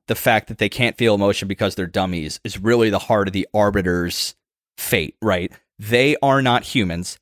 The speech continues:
They cannot die, but they're also not living. You know, they are built solely to judge, and you're kinda left to your own devices about who in-, created this system, but I think that adds a bit to the mysticism of this show,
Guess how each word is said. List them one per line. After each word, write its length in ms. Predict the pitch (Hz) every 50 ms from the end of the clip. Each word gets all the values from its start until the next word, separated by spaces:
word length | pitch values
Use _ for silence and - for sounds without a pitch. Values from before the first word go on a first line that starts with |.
| _ _ -
They 120 | 110 113
cannot 440 | - - 131 123 123 120 - - 117
die, 420 | - 139 147 110 92 87 90 107 -
but 120 | - 127
they're 120 | - 127 120
also 240 | 113 113 - - 113
not 220 | 104 101 87 -
living. 440 | 82 87 90 85 - - 58 - - _ _ _ _ -
You 100 | 113 113
know, 240 | 98 85 85 85 - _ _ _ _ _
they 380 | - 104 113 117 120 117 117 - -
are 180 | 120 110 110
built 520 | 107 107 - - 123 123 135 151 - - - - _ _ -
solely 800 | - - - - - - 127 135 147 160 190 190 190 202 202
to 180 | 190 - - 185
judge, 720 | 160 147 135 156 160 156 104 76 - - - - - - - _ _ _ _ _ _ _ _ _ _ -
and 440 | 117 120 120 120 120 120 117 113 - - _ _ _ _ _
you're 120 | 120 127 123
kinda 320 | - - - 175 196 202
left 200 | 180 175 - -
to 60 | 160
your 100 | 139 135
own 60 | 135
devices 540 | 127 117 101 104 107 120 135 - - 120 -
about 340 | 117 98 107 101 104 - 110
who 600 | - - 143 139 139 131 127 123 120 113 107 - -
in-, 220 | - 123 117 107 - -
created 360 | - - - 120 127 123 104
this 160 | 101 101 95 -
system, 600 | - - 196 202 - - 101 87 85 82 82 - _ _ _ _
but 100 | - 110
I 40 | 110
think 260 | - - 165 180 -
that 160 | - 110 - -
adds 320 | 107 110 110 117 113 -
a 40 | 104
bit 220 | 98 - 110 - -
to 80 | -
the 80 | 95 90
mysticism 640 | 87 107 113 - - 95 - - 92 - 92 90
of 100 | 87 -
this 160 | - 78 76
show, 420 | - - - 92 78 65 - -